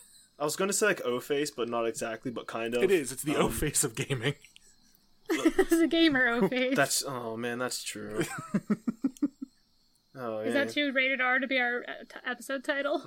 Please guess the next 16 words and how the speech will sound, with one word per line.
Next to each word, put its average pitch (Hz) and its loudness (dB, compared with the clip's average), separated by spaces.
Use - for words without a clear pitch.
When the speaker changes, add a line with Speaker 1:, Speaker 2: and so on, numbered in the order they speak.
Speaker 2:
Yes, - -6
Speaker 1:
Uh, 123 0
Speaker 2:
the 113 0
Speaker 1:
I 127 0
think 131 0
Speaker 2:
O - -2
face 131 0
Speaker 1:
it's - 2
Speaker 2:
of 123 -4
Speaker 1:
fine. - -4
Speaker 2:
gaming. 92 -6
Speaker 1:
I, - -10
I - -8
think 160 0
that's 131 0
fine. 123 2